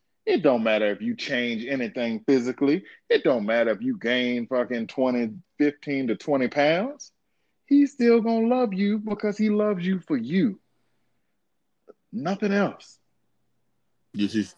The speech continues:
Speaker 1: It's kinda hard to get that unconditional love when you're trying to date up.
Speaker 2: That's true.
Speaker 1: Because you, you're actually, that motherfucker's taking a chance on you.
Speaker 2: Absolutely. And also
Speaker 1: And you gonna fuck around and change?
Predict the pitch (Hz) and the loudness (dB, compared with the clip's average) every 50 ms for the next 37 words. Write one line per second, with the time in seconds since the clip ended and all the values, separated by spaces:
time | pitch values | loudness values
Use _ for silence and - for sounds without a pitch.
0 | _ _ _ _ _ _ - 147 151 143 - 180 180 175 170 165 190 196 202 208 | _ _ _ _ _ _ -4 -2 -2 -2 -2 -2 -2 -2 -2 -2 -2 0 0 0
1 | 202 170 185 170 170 202 214 208 - 190 185 175 - 165 165 165 156 - 170 156 | 0 0 0 2 2 2 2 4 4 4 4 4 4 2 0 0 -2 -4 -2 -2
2 | 147 147 170 170 - - 151 147 139 139 143 165 190 190 175 156 151 147 135 127 | 2 2 2 2 2 -2 -2 -2 0 2 4 6 6 6 6 6 4 4 2 2
3 | 127 123 123 143 165 180 165 - - 139 127 120 113 117 - 117 101 95 113 117 | 0 2 4 4 4 2 0 -4 -4 -4 -2 -2 -4 -6 -8 -10 -8 -6 -4 -4
4 | 113 - _ _ _ - - 180 - - - - _ _ _ - 107 104 104 - | -6 -6 _ _ _ -2 0 0 0 -2 -6 -18 _ _ _ -2 0 0 0 0
5 | - - 160 185 190 131 - _ _ _ - _ _ _ _ _ _ _ _ _ | 2 4 4 4 4 2 -2 _ _ _ -20 _ _ _ _ _ _ _ _ _
6 | - - 104 104 135 123 110 107 107 110 104 - - - _ _ - 104 123 123 | -6 -4 -2 2 2 2 2 2 -2 -6 -10 -12 -18 -20 _ _ -6 -4 -4 -2
7 | 107 123 131 139 135 147 190 254 254 - 170 143 131 127 120 143 185 202 233 233 | 2 4 6 6 6 6 4 4 0 0 -2 0 0 0 0 0 -2 -2 -2 -4
8 | 220 208 175 208 208 185 175 - 220 226 - 175 - - - 240 247 202 - - | -4 -6 -6 -6 -6 -6 -4 -4 -4 -4 -4 -8 -10 -6 -4 -4 -4 -4 -6 -8
9 | 120 107 101 107 113 107 110 123 117 123 143 135 117 113 - 113 120 120 135 175 | -8 -2 0 2 0 0 0 -2 0 2 2 2 2 0 2 2 4 6 6 6
10 | 208 - - 156 139 131 127 120 _ - 104 104 98 113 147 180 170 143 127 123 | 4 4 2 2 2 2 0 -4 _ -12 -10 -8 -6 -4 -4 -2 -2 -2 -2 0
11 | - 165 151 156 147 151 151 139 117 110 107 - 185 196 202 214 226 233 254 240 | -2 -2 -2 -2 -4 -4 -4 -4 -4 -6 -4 -4 -2 -2 -2 -2 -4 -4 -6 -8
12 | - - | -10 -10